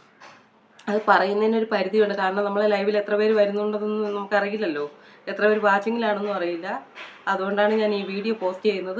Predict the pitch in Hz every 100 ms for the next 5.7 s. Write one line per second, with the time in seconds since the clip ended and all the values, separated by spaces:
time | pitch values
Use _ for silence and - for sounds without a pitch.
0 | 226 175 185 185 190 196 214 226 240 220
1 | - 214 208 202 190 190 196 427 - 208
2 | 180 190 202 170 185 - - - - -
3 | - 208 202 208 208 202 202 226 226 226
4 | 214 208 214 226 226 196 208 233 196 208
5 | 214 196 196 196 190 190